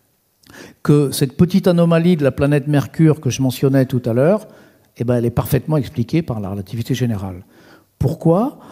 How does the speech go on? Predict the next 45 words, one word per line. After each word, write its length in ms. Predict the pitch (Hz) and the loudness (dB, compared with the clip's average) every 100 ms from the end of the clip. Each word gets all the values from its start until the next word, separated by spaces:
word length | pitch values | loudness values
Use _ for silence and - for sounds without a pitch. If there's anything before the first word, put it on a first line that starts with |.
| - - | -8 -4
Parce 160 | 139 | -2
que 100 | - | 0
la 120 | 156 | -2
planète 260 | 147 170 147 | 0 0 2
Mercure, 500 | 160 151 - 220 233 | -2 -2 0 2 2
c'est 140 | - | 0
la, 340 | 147 143 147 - | 0 2 0 -4
c'est 160 | 127 151 | -4 -2
la 100 | 143 | 0
planète 400 | 160 160 202 170 | 2 2 2 0
la 100 | 139 | 0
plus 160 | 156 | 0
proche 340 | - 185 202 156 | 0 2 0 0
du 80 | 143 | -2
Soleil. 520 | - 123 107 101 101 - - - _ | 0 0 0 -4 -8 -14 -20 -20 _
Donc 200 | 127 135 | -4 -4
l'intensité 1120 | 120 170 208 196 - 190 165 214 202 143 107 - - - _ - | 2 2 4 0 0 -4 2 4 6 4 -2 -12 -20 -20 _ -8
de 100 | 117 | -2
la 120 | 123 | 0
gravitation, 840 | 120 127 127 135 123 - 208 240 - - _ _ - | 0 0 0 0 0 0 0 0 -4 -18 _ _ -10
ou 80 | 113 | -2
bien 200 | 127 127 | 0 0
dans 120 | 113 | 0
le 80 | 117 | -2
langage 380 | 131 139 131 | 0 2 0
relativiste, 680 | - 123 127 - 131 143 - | 0 0 0 -2 -2 -2 -2
l'intensité 640 | 143 151 156 - 151 175 160 | -2 0 0 -2 -2 0 2
de 60 | |
la 80 | 123 | 0
courbure 560 | - 143 139 160 139 - | 0 0 4 4 4 0
créée 240 | - 135 | -2 -2
par 120 | 117 | -2
le 60 | 110 | -6
Soleil, 320 | 127 143 202 | -2 2 2
c'est 180 | - 135 | 2 0
là 120 | 160 | 0
qu'elle 180 | 135 120 | -2 -2
est 80 | 117 | -2
la 100 | 107 | -4
plus 140 | 139 | -6
forte. 440 | - 151 - - - - - - - | -6 -6 -8 -16 -20 -20 -20 -20 -10
Et 100 | 117 | -2
donc 260 | 143 135 | 0 0
c'est 280 | - - 120 | -4 -2 0
Mercure 680 | 120 143 - - 170 151 117 | 0 0 -2 2 6 6 4